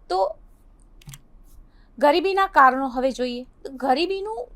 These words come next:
વિષ ચક્ર કહેવાય છે કે જે ગરીબી છે,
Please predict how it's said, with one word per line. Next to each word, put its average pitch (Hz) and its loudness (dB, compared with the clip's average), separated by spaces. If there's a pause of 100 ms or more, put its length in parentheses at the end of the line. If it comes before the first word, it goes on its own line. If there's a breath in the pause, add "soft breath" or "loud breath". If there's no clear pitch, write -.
(120)
વિષ 233 -4
ચક્ર - 0
કહેવાય 220 -2
છે 330 -10
કે 359 -6
જે 359 -6
ગરીબી 294 4
છે, 339 -6